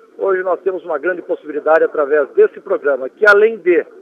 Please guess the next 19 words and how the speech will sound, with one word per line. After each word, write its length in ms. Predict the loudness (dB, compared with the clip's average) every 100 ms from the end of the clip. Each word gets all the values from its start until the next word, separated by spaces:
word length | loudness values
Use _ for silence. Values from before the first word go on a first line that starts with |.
| -20 -20 -20 -20 -20 -8
é, 320 | -2 0 2
através 580 | 0 0 -2 2 2 0
de 60 | -4
incentivos 540 | -12 -14 -8 -10 -8
fiscais, 520 | -12 -14 -2 0 0 -4 _
atrair 420 | -10 -4 -2 -2 -6 _ _
grandes 340 | 2 2 2 -4
empresas 520 | -20 -8 -4 -4 -4 -14
para 80 |
o 40 | -6
nosso 180 | -6 -6
estado, 380 | _ 0 0 -4 _ _ _ _
que 120 | -6
geram 220 | -2 0
empregos, 520 | -2 0 2 2 -6 -18 -20 _ _ _ -4
geram 240 | -2 -2
tributação 680 | -8 -10 -4 -6 -4 -6 -6
e 80 |
riquezas, 560 | -8 -12 -2 0 0 -8